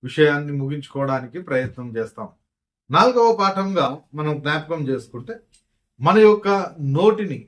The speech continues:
మన యొక్క మాటలను మనం అదుపులో పెట్టుకోవడానికి ప్రయత్నం చేయాలి. హేరోదు ద్వారా మనం నేర్చుకుంటూ ఉన్న ఈ మాటను చూస్తే, మార్కు సువార్త ఆరవ అధ్యాయము,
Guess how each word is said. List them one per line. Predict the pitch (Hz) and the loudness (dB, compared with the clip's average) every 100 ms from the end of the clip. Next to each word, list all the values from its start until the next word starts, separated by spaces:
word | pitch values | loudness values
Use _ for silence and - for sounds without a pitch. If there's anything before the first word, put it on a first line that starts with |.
| - | -8
మన | 151 165 | -4 0
యొక్క | 165 165 | 0 0
మాటలను | 151 131 139 175 175 175 139 117 139 _ _ _ _ | -6 -2 0 0 -2 -6 -8 -12 -16 _ _ _ _
మనం | 123 135 131 127 131 | -6 -6 -6 -10 -18
అదుపులో | 120 120 139 143 143 | -12 -10 -4 -2 0
పెట్టుకోవడానికి | 139 - 127 123 123 120 117 117 - _ _ _ 110 | -2 -4 -2 -2 -4 -10 -14 -18 -20 _ _ _ -8
ప్రయత్నం | 113 117 113 117 110 113 | -6 -6 -8 -12 -10 -8
చేయాలి. | 107 104 92 _ _ _ - | -8 -10 -14 _ _ _ 2
హేరోదు | 185 226 202 196 | 4 4 4 -2
ద్వారా | 170 160 165 | 0 0 0
మనం | 233 196 175 | -4 -6 -6
నేర్చుకుంటూ | 160 165 - 156 147 151 | -6 -8 -8 -8 -2 -2
ఉన్న | 151 143 139 _ _ _ 147 | -2 -8 -12 _ _ _ -2
ఈ | |
మాటను | 147 160 165 165 151 139 - _ 117 | 2 4 4 0 -2 -8 -12 _ -20
చూస్తే, | 110 202 208 _ _ _ _ - | -12 -10 -10 _ _ _ _ -2
మార్కు | 151 220 220 | 2 2 2
సువార్త | 185 180 160 151 185 | 0 2 2 0 -4
ఆరవ | - 143 165 180 170 | -4 0 2 4 4
అధ్యాయము, | 165 143 139 139 131 107 | 2 0 0 0 0 -6